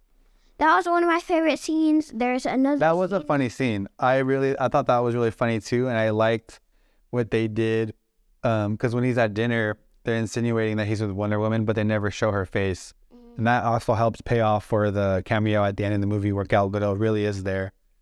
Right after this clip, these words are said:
Speaker 2: But when he's, um, eating dinner with, with Wonder Woman, he's really flirting with her. He's like, "Fine, I'll join the Justice League," and all this stuff, and, um, playing hard to get.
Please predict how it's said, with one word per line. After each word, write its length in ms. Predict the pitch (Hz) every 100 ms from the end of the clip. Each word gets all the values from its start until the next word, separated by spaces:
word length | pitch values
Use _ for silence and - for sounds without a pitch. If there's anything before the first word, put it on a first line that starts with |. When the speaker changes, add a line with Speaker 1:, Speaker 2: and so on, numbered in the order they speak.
| _ _ _ _ _ _
Speaker 2:
But 160 | 135 123
when 120 | 123
he's, 460 | 135 131 113 - 139
um, 460 | 113 107 101 101 143
eating 220 | 123 117
dinner 220 | 117 117
with, 180 | 110 - 139
with 340 | 113 110 95
Wonder 200 | 110 110
Woman, 240 | 110 110 110
he's 140 | 110
really 160 | 117 110
flirting 380 | - 110 107 107
with 220 | 107 -
her. 120 | 110
He's 120 | 107
like, 100 | 101
"Fine, 360 | - - 120 123
I'll 160 | 110 101
join 320 | 113 113 104
the 80 | 98
Justice 500 | 107 98 - 101 107
League," 320 | 107 101 101
and 180 | 98 - _ _ _
all 200 | 117 113
this 180 | 110 -
stuff, 480 | - 107 107 104 104
and, 300 | 101 101 - _ _ _ 107
um, 140 | 107
playing 220 | 117 117
hard 260 | 95 120 110
to 80 | 101
get. 380 | 104 107 117